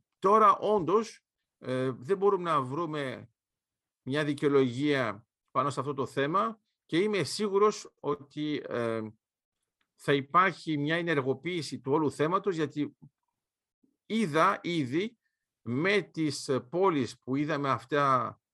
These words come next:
τα μακελιά και αυτά τα εγκλήματα πολέμου,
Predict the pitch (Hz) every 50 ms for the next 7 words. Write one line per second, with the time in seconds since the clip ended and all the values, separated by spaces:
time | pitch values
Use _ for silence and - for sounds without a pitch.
0 | _ _ _ - 135 120 113 110 113 107 117 123 123 - 135 123 127 127 143 156
1 | 165 185 202 220 - _ _ _ _ _ _ _ _ _ _ _ _ _ _ _
2 | - 139 135 135 135 127 - - 123 117 120 - - 147 139 139 135 131 123 117
3 | 107 98 - _ _ _ _ _ _ _ _ _ _ _ _ _ - 127 123 131
4 | 127 127 147 160 160 151 139 143 131 - - 123 117 117 120 127 131 135 151 180
5 | 208 233 254 -